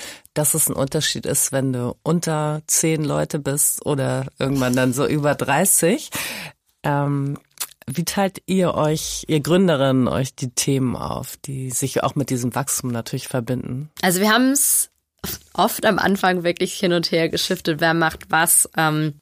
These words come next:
Speaker 2: Franzi macht immer noch den ganzen Tech-Bereich. Ähm, Lisa ist jetzt eben auf der Kundenseite. Wir haben auch noch mehr Mitarbeiter auf, äh, also im Leadership-Team eben eingestellt. Am,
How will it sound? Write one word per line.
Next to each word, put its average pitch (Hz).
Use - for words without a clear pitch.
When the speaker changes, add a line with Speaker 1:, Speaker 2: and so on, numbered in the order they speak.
Speaker 2:
Franzi 175
macht 180
immer 165
noch 165
den 170
ganzen 160
Tech-Bereich. 202
Ähm, 160
Lisa 165
ist 160
jetzt 165
eben 156
auf -
der 151
Kundenseite. 180
Wir 160
haben 160
auch -
noch 160
mehr 156
Mitarbeiter 156
auf, -
äh, -
also 147
im 156
Leadership-Team 180
eben 170
eingestellt. 165
Am, 185